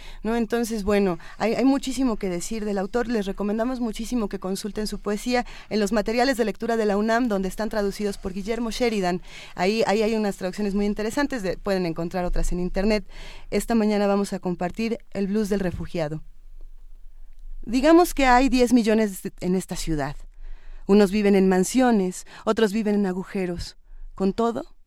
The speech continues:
no hay lugar para nosotros, querida, no hay lugar. Alguna vez tuvimos una patria y nos pareció justo. Mira en el atlas y ahí la encontrarás. No podemos ir a ella ahora, querida,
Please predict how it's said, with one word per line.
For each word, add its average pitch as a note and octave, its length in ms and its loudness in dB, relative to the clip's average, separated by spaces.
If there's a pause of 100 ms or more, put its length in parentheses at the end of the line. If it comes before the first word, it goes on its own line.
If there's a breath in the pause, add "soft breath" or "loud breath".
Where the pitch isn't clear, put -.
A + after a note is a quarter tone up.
(400)
no G#3+ 140 6
hay G#3+ 100 6
lugar G#3 300 4
para G3 220 2
nosotros, F#3+ 580 0
querida, G3 500 -2 (560)
no G3 220 4
hay E3+ 120 4
lugar. D#3 380 -2 (800 soft breath)
Alguna A3 320 8
vez A3+ 180 6
tuvimos G#3+ 420 2
una G#3 160 2
patria G#3+ 460 4
y G3+ 60 0
nos F#3 140 -2
pareció F#3+ 360 -2
justo. A3 580 0 (440 soft breath)
Mira A#3+ 220 4
en B3 60 6
el G#3+ 140 4
atlas B3 540 0
y A3+ 100 -2
ahí A#3 140 4
la C4 80 4
encontrarás. F#3 800 0 (520)
No G3 180 2
podemos A3 480 4
ir A3+ 100 2
a G#3 100 6
ella G#3 260 4
ahora, G3+ 320 4
querida, G3 640 -2